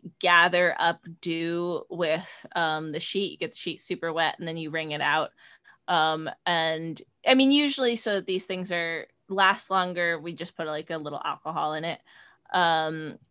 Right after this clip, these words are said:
but you're not, it's also not something you're supposed to drink. You put a little in, like, a bath or something like that, like, just a couple drops. And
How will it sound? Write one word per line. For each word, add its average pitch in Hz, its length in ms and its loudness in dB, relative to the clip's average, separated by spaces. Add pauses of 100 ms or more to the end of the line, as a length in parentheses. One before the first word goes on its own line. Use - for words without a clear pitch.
(300)
but 185 300 4
you're 247 140 4
not, 247 180 6
it's 247 140 2
also 220 200 2
not 175 160 -4
something 175 200 -8
you're 147 100 -8
supposed 170 200 -12
to 160 80 -6
drink. - 380 -12
You 170 120 -8
put 165 160 -4
a 160 40 -2
little 156 280 -4
in, 151 180 -6
like, 147 160 -10
a 165 80 -4
bath - 420 -4
or - 140 -14
something - 400 -12
like 101 220 -10
that, - 160 -4
like, 165 160 -6
just - 200 -10
a - 60 -12
couple 156 360 -8
drops. - 520 -6
And 185 180 -2